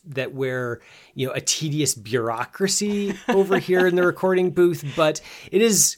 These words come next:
Speaker 1: kind of time to get back into a routine after the, the Mammoth episode last week.
Speaker 2: I personally like mining in the movie mines. Um, I don't know about you, <laughs> but that in and out and that routine and that going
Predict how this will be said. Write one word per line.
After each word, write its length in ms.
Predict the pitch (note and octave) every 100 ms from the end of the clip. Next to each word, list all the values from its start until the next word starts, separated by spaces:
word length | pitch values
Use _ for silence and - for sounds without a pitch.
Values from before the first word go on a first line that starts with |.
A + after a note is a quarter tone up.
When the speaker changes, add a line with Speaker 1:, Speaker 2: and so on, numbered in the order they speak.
| -
Speaker 1:
kind 160 | F3+
of 160 | D3 B2 -
time 260 | - F3+
to 80 | D#3
get 140 | D#3+
back 240 | - C#3 C#3
into 240 | C3 B2+
a 20 |
routine 640 | A#2 G#2 G#2+ - B2 A2+ G2+
after 400 | G2+ - A2+ G#2+
the, 400 | G2 G#2+ G#2 G#2
the 120 | A#2
Mammoth 400 | A2+ A#2+ A2+ G#2+
episode 420 | G2+ A2 - F#2+
last 320 | F#2+ F#2 - -
week. 300 | - - _ -
Speaker 2:
I 120 | C#4+
personally 400 | D4+ C#4+ C4 A3
like 380 | F#3 F#3+ F#3+ -
mining 520 | F3 E3+ E3+ E3 D#3+
in 300 | E3+ D#3+ D#3
the 100 | D3+
movie 320 | E3+ E3+ D#3
mines. 560 | D3+ C#3+ D#3 F#3+ - -
Um, 320 | F#3 E3 D#3+ D#3
I 100 | G#3+
don't 140 | A3+
know 140 | G#3+ G3
about 300 | G3 F3 F3
you, 280 | F#3 E3 A#3+ - G#3
<laughs> 180 | A#3
but 180 | - G#3+ - - D4
that 240 | A3 A3+ A3
in 160 | A3
and 140 | G#3 F#3+
out 220 | F#3 F#3
and 160 | F#3+ F#3
that 140 | F3
routine 500 | F#3+ F#3+ G3+ F3+ F3+
and 120 | E3+
that 180 | E3 D#3+
going 340 | G3 E3+ E3+